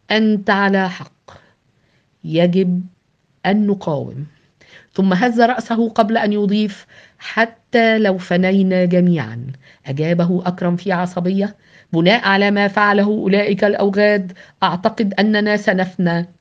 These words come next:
على أي حال. تمتمت نشوى في حزن مرير:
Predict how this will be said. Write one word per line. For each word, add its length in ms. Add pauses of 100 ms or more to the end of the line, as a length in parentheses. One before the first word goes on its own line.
(140)
على 280 (100)
أي 380 (100)
حال. 340 (420)
تمتمت 460
نشوى 300
في 160
حزن 460
مرير: 460